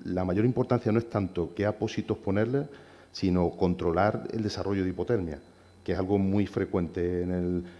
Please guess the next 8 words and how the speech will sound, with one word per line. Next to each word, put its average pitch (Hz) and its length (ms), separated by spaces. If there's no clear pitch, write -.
medio 92 180
extrahospitalario. 87 680
Y 85 200
por-, - 320
porque, 80 220
claro, 95 220
ese 82 400
im-, 95 220